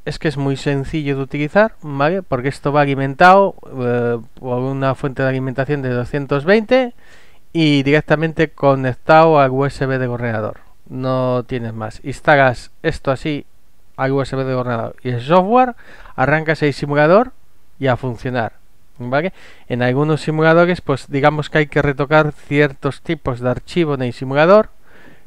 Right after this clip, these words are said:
pero por ejemplo con D C S y Racing,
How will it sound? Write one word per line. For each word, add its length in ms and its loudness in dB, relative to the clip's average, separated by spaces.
pero 220 0
por 120 2
ejemplo 340 0
con 200 -2
D 140 0
C 140 2
S 300 -4
y 220 4
Racing, 420 0